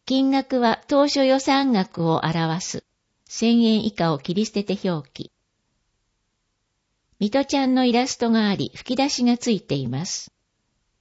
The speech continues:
令和六年度の市政運営の基本方針及び市の予算については、広報水戸、令和六年四月一日号の特集もご覧ください。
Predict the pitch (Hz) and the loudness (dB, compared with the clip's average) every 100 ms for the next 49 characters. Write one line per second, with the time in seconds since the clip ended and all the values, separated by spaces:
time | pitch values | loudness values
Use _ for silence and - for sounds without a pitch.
0 | _ _ - 254 285 269 208 196 202 262 | _ _ -4 2 4 4 4 2 2 0
1 | 285 277 240 185 170 - - 214 202 294 | 2 2 2 2 0 -2 -4 -4 0 4
2 | 294 294 294 285 254 208 185 165 - 214 | 4 4 2 2 4 4 2 -2 -2 0
3 | 247 247 254 247 247 - 160 160 - _ | 0 -2 0 0 0 -2 -4 -4 -8 _
4 | _ - 208 208 185 190 - - 294 254 | _ -2 2 4 2 -2 -2 -2 2 4
5 | 208 214 262 262 262 247 247 214 165 160 | 4 2 0 2 0 0 0 0 0 -2
6 | 156 - _ _ _ _ - 277 277 277 | -2 -6 _ _ _ _ -4 2 2 2
7 | 214 190 170 175 - 185 - _ - 277 | 0 0 0 -2 -2 -2 -4 _ 2 4
8 | 277 214 185 196 240 233 208 208 220 175 | 6 4 2 2 4 4 4 2 0 0
9 | - - 277 254 277 277 262 226 196 185 | -2 -2 -2 0 -2 0 0 2 2 0
10 | 185 185 - - 269 262 262 247 226 226 | -2 -4 -4 -4 0 2 2 2 4 4
11 | 226 202 202 214 - 160 | 2 0 -2 -4 -4 -6